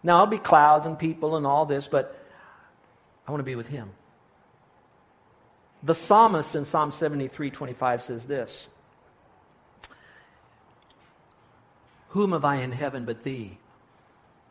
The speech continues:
And there's none upon earth I desire beside thee." That's the hope, and that's the rock. So I look at this and how important that it is. Yeah, I look forward to family reunions. I spoke at our college reunion, Florida Bible College, last year. That was good to see everybody.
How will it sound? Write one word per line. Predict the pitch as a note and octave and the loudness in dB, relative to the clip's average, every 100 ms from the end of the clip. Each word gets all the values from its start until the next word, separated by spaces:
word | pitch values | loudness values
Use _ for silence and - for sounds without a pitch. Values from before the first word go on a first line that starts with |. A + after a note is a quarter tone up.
| _ | _
And | B2+ | -6
there's | B2+ A#2 | -6 -4
none | C3+ C#3 | -4 -2
upon | C3 B2 A#2 | -4 -6 -6
earth | A#2+ A#2+ | -6 -8
I | A2+ | -10
desire | A2 G#2+ A#2 A#2 | -12 -8 -8 -6
beside | A2 A2+ - A2 G#2+ | -12 -16 -16 -14 -14
thee." | G#2+ - - _ _ _ _ _ _ _ _ _ _ _ _ _ | -18 -20 -20 _ _ _ _ _ _ _ _ _ _ _ _ _
That's | C#3+ D#3 - | 0 0 -4
the | F3 | -10
hope, | D3 D3 A2+ - - - _ _ _ _ | -4 -4 -6 -10 -20 -20 _ _ _ _
and | A#2+ | -10
that's | A#2+ B2+ - | -8 -8 -10
the | - | -8
rock. | C#3 A#2+ G2+ G#2 - - _ _ _ _ _ | -6 -6 -8 -18 -20 -20 _ _ _ _ _
So | - | -4
I | C3 | 0
look | C#3 C#3+ | 0 -2
at | B2 | -6
this | A#2 - - - _ _ _ - | -10 -12 -20 -20 _ _ _ -14
and | B2 | -10
how | B2+ | -10
important | A#2+ - C3 A#2+ A2 | -10 -10 -10 -8 -12
that | G#2+ | -14
it | G2+ F#2+ G2+ | -14 -16 -20
is. | - - _ _ _ _ _ _ _ | -20 -20 _ _ _ _ _ _ _
Yeah, | D#3 E3+ | 6 6
I | |
look | E3+ E3+ | 4 0
forward | F3 D#3+ | 0 0
to | D#3+ | 0
family | - D3+ D3+ D3+ | -4 -2 -2 -4
reunions. | D3+ D3+ A2+ G#2+ A2 B2 - - | -6 -6 -6 -6 -8 -12 -18 -16
I | A#2 | -16
spoke | - C#3 C#3 | -6 -4 -2
at | |
our | C3 B2+ | 0 0
college | - C3+ C#3 B2+ | -2 -2 -2 -4
reunion, | B2+ A#2+ A#2+ A#2 A#2+ | -6 -4 -4 -6 -10
Florida | - B2 B2 | -8 -4 -2
Bible | A#2 A#2 | -2 -2
College, | A#2 B2+ A#2 A2+ A2+ | -4 -6 -6 -6 -8
last | A#2 A2+ A#2 - | -6 -6 -8 -12
year. | A#2 | -8
That | B2 | -8
was | B2+ | -8
good | B2 C3 | -6 -6
to | C#3+ | -6
see | - B2 | -6 -6
everybody. | A#2 A2+ A2+ A2+ | -6 -6 -8 -8